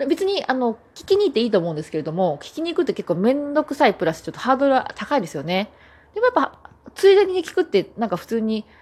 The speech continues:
あの、何ですか、ワイヤー交換の時に、「すいません、最近ちょっとこの歯がなんか痛いような、痛くないような」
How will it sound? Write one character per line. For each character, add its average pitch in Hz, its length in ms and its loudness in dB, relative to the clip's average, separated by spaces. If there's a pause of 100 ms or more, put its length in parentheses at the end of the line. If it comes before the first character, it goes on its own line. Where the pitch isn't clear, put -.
(300)
あ 190 120 0
の、 160 580 -4
何 160 120 -6
で 135 60 -16
す - 60 -20
か、 - 80 -2
ワ 208 120 6
イ 220 40 6
ヤ 214 80 6
ー - 20 0
交 214 140 4
換 135 120 -4
の 143 60 -10
時 160 200 -10
に、 170 140 -4
「す 226 100 -4
い 220 60 2
ま 226 80 0
せ 214 40 -2
ん、 196 40 -4
最 294 200 0
近 294 120 -10
ち 311 40 -2
ょ - 20 0
っ - 20 -6
と - 80 -14
こ - 160 -4
の 240 80 -2
歯 269 160 -2
が 233 100 -4
な 302 140 -4
ん 285 120 -10
か - 220 -2
痛 285 240 -2
い 277 60 -4
よ 262 80 -2
う 220 40 -6
な、 196 140 -2
痛 208 180 -6
く 202 120 -14
な 185 160 -4
い 185 80 -6
よ - 120 -10
う - 40 -16
な」 - 380 -16